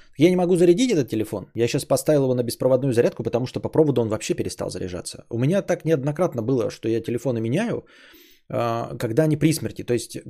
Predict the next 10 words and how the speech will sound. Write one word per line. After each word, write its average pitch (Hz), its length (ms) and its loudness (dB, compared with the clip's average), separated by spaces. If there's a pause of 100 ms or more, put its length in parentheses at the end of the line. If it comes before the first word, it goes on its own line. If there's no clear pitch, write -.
(120)
при 240 180 4
смерти, 143 300 -4
но 180 260 0
не 147 240 0
с-, 147 180 -6
не 143 140 2
совсем. 135 560 -2 (240)
Еще 123 240 -6
чуть-чуть 135 280 -6
работают. 104 600 -4